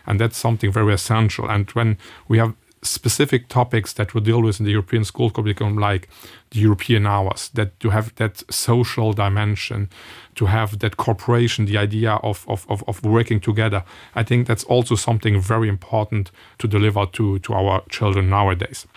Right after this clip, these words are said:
So a lot of information, but people must be able to put them in the right context to analyze them,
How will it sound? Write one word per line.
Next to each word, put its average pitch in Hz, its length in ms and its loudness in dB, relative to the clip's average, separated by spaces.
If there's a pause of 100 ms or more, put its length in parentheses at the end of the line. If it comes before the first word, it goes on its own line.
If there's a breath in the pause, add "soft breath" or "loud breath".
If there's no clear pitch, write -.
(600)
So 107 300 0 (220 soft breath)
a 110 60 0
lot 120 220 4
of 120 120 2
information, 110 680 0
but 101 220 -2 (500 soft breath)
people 127 280 2
must 113 220 0
be 117 100 0
able 113 180 2
to 101 120 -4
put 117 220 -2
them 110 160 0
in 101 80 0
the 101 80 -2
right 104 260 0
context 113 560 -4
to 110 80 -2
analyze 101 440 0
them, 98 240 -2